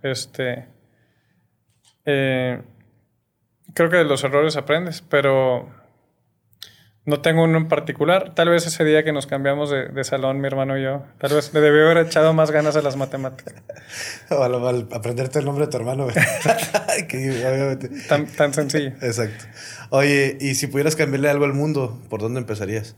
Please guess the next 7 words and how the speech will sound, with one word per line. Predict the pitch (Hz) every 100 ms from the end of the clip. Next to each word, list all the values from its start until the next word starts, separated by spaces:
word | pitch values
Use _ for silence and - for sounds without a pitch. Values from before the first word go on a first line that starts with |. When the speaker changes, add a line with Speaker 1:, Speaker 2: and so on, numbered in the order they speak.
| - -
Speaker 1:
Cambiar | 170 170 185 226
al | 220
mundo. | 220 226 185 147 156 - - _ _ _ _ _ _ _ _ _ _ _ _ _ _ _ _ _ _ _ _
Pues | - 170
yo | 214
creo | 240 240
que, | 247 233 -